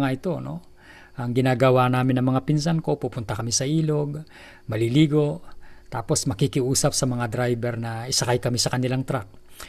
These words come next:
At pinagbibigyan naman kami. Ah, kaya napuntahan namin ang mga lugar na hindi namin napupuntahan noon.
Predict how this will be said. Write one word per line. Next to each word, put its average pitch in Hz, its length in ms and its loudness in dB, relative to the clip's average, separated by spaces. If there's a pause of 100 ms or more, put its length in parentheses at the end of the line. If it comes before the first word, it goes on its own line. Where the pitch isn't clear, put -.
(200)
At - 160 -8
pinagbibigyan 147 720 4
naman 151 240 2
kami. 139 320 -4 (1200)
Ah, 127 400 -6
kaya 147 320 8
napuntahan 139 480 0
namin 127 400 -2
ang 120 120 -4 (120)
mga 110 160 -2
lugar 113 240 -2
na 113 80 -6
hindi 107 320 -4
namin 107 480 -6
napupuntahan 101 640 -4
noon. 104 240 -8